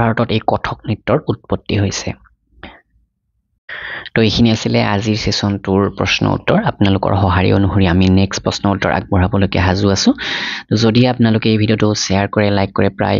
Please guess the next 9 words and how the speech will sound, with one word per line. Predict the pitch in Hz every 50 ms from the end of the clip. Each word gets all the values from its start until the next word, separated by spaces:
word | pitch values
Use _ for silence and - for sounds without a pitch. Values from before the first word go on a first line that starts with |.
| - 104
এহেজাৰটা | 90 90 95 95 107 101 101 - 107 98
ভিউ | - - 104 98 98
আমি | 92 92 95 92 - -
পাওঁ, | 101 101 - -
তেনেহ'লে | 104 101 101 92 95 98 101
নেক্সট | 101 95 92 90 - -
ভিডিঅ'টো | - 80 95 92 - 85
আপোনালোকৰ | - - 95 98 104 - 104
বাবে | 98 95 131